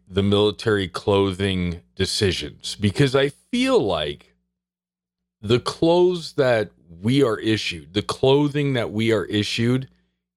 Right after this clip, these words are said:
is not warm enough for our winter months. Maybe if I was in Florida, Hawaii, something like that, I would think,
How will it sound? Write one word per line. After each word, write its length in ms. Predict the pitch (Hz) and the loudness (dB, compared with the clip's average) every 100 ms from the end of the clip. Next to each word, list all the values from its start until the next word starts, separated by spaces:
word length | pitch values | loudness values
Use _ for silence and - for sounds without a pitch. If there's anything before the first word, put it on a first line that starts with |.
| - | -2
is 180 | 117 101 | 0 0
not 300 | 113 110 104 | 0 -2 0
warm 280 | 107 107 101 | 0 2 -2
enough 460 | 92 82 80 _ _ _ _ _ _ _ | -4 -4 -4 _ _ _ _ _ _ _
for 240 | 117 104 - | 0 0 0
our 340 | 98 104 95 90 | 2 2 2 0
winter 400 | 85 85 85 80 | -2 -4 -2 -4
months. 420 | 82 73 - - | -2 -6 -6 0
Maybe 560 | 120 165 196 170 139 131 | 2 2 0 0 2 0
if 240 | 110 - | 0 -8
I 180 | 78 117 | 0 2
was 300 | 113 101 95 | 2 0 -2
in 460 | 90 85 80 76 - _ _ _ _ _ _ _ _ _ _ - | -6 -6 -10 -16 -20 _ _ _ _ _ _ _ _ _ _ 2
Florida, 520 | 101 107 110 110 110 _ _ _ | 4 4 4 2 0 _ _ _
Hawaii, 720 | - 92 92 107 113 113 113 107 _ _ _ _ | -4 0 2 2 2 -2 -6 -10 _ _ _ _
something 320 | - 135 117 | -4 -2 0
like 180 | 117 101 | -2 -2
that, 340 | 101 113 131 - _ | 0 0 0 -6 _
I 100 | 127 | -2
would 260 | 127 127 - | 0 0 0
think, 260 | 143 127 | -2 -2